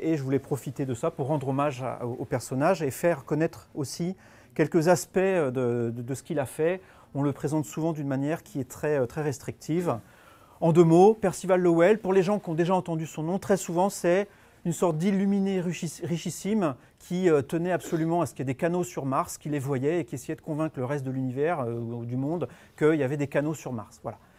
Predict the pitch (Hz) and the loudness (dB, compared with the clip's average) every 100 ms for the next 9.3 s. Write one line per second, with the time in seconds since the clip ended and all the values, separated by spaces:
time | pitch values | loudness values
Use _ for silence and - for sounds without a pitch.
0 | _ - - _ 143 143 180 180 214 165 | _ -20 -20 _ 2 2 2 0 0 2
1 | 143 175 196 196 180 170 156 - 151 - | 0 -2 -6 -6 -6 -4 -6 -4 -6 0
2 | 202 185 151 165 175 156 - 175 143 143 | 2 2 -2 0 0 -2 -2 -4 -2 0
3 | 143 123 117 110 110 107 - 160 160 156 | 2 4 4 2 -2 -6 -6 -4 -2 -4
4 | 180 190 196 _ _ _ - 127 147 135 | -2 -4 -4 _ _ _ -6 0 0 -2
5 | - 165 160 131 117 113 113 151 160 185 | -2 0 2 4 2 2 0 -2 0 2
6 | 185 175 165 156 170 139 - 185 170 135 | 4 2 0 -6 -6 -8 -8 -4 -4 -2
7 | 135 131 165 180 - 175 170 151 151 180 | -4 -4 -6 -6 -8 -8 -6 -6 -8 -8
8 | 170 143 127 143 127 117 135 - 127 - | -4 -4 -4 -4 -4 -4 -6 -8 -12 -12
9 | 123 - 104 | -16 -12 -12